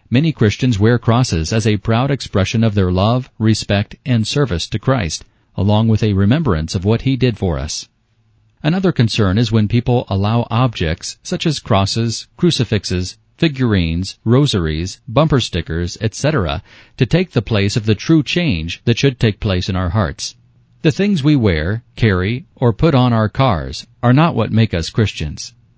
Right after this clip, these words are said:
God is not concerned with what we wear as long as we do not dress in a way that would cause anyone to stumble in his or her walk with God, Romans fourteen verse twenty, "And as long as we are not absorbed with our looks or our possessions." He is searching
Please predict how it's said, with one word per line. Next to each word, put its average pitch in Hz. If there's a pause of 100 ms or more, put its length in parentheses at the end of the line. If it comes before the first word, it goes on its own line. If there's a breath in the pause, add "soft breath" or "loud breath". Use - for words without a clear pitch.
(180)
God 123
is 117
not 113
concerned 120
with 104
what 107
we 92
wear 95
as 101
long 107
as 101
we 107
do 104
not 98
dress 104
in 101
a 87
way 95
that 95
would 98
cause 101
anyone 98
to 82
stumble 85 (320 soft breath)
in 110
his 113
or 98
her 95
walk 90
with -
God, 113 (440 soft breath)
Romans 95
fourteen 90
verse 76
twenty, 107 (240)
"And 156
as 131
long 131
as 117
we 113
are 107
not 104
absorbed 104
with 110
our 92
looks 104
or 110
our 95
possessions." 95 (440)
He 185
is 123
searching 139